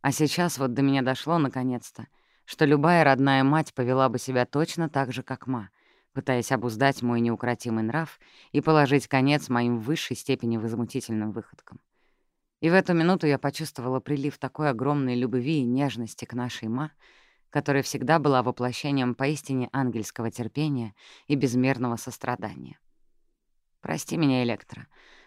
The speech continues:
но я готова продолжить, если ты готова слушать». «Готова, но при одном условии. Если ты считаешь, что сможешь продолжать. Что мешает нам отложить разговор до другого раза?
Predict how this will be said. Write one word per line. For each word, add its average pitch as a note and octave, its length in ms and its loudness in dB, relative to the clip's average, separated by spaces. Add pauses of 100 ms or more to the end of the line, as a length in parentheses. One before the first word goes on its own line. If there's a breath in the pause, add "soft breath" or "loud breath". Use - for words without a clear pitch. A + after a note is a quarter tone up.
(100 soft breath)
но E3 240 6
я D#3 160 6
готова D3+ 480 6
продолжить, D3 640 2
если B2 300 -4
ты B2 320 0
готова C3 380 0
слушать». - 580 -12 (840)
«Готова, D#3 500 0 (400 soft breath)
но F3 140 4
при E3+ 100 4
одном E3+ 280 8
условии. A#2 520 -4 (480)
Если F3 400 6
ты F3 100 0
считаешь, F3+ 480 0
что - 320 -2
сможешь D3+ 460 0
продолжать. C#3+ 680 -6 (540)
Что - 180 2
мешает F#3+ 360 6
нам D#3 160 6
отложить D3+ 420 2
разговор C#3+ 440 2
до C#3+ 100 2
другого B2 380 -4
раза? G#2 340 -14